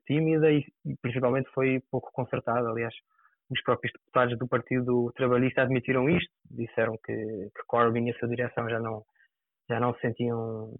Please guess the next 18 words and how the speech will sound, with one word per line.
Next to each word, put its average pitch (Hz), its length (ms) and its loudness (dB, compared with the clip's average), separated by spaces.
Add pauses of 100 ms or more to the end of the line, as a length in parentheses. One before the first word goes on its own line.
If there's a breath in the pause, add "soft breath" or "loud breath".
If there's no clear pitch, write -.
ter 117 140 -2
grande 117 220 2
autoridade 117 600 2
ou 120 80 2
grande 120 180 2
legitimidade 117 640 -2
para 113 100 -6
liderar 117 280 -2
a, 113 600 -6
a 120 60 -2
oposição 117 420 -2
nesta 120 260 -4
questão 117 280 -8
tão, 117 400 -8 (200)
tão 120 80 -4
importante. 123 480 -4 (760)
E 139 140 2
isso 143 100 -2